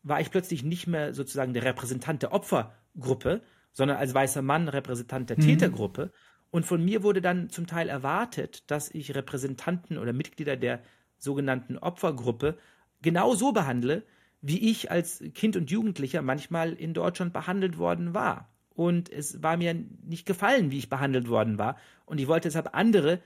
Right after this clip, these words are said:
Speaker 1: nicht auf dieselbe Weise behandeln. Also das ist vielleicht ein bisschen ein Grund für meine grundsätzliche Resistenz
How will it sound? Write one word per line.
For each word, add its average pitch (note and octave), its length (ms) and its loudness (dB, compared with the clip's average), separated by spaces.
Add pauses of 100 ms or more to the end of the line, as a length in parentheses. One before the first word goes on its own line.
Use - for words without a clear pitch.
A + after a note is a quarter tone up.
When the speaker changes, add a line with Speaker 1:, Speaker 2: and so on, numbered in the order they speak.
(160)
Speaker 1:
nicht F3+ 260 0
auf D#3 120 -2
dieselbe D3 440 2
Weise C3 240 0
behandeln. A#2+ 380 -2
Also A2+ 120 -6
das D3+ 180 -2
ist D3+ 100 -10
vielleicht D3 320 -4
ein B2 100 -8
bisschen C3 420 -4 (360)
ein C3+ 280 0
Grund D#3 600 0 (400)
für C#3 260 -4
meine B2+ 380 -2
grundsätzliche B2+ 760 -6
Resistenz C3+ 880 0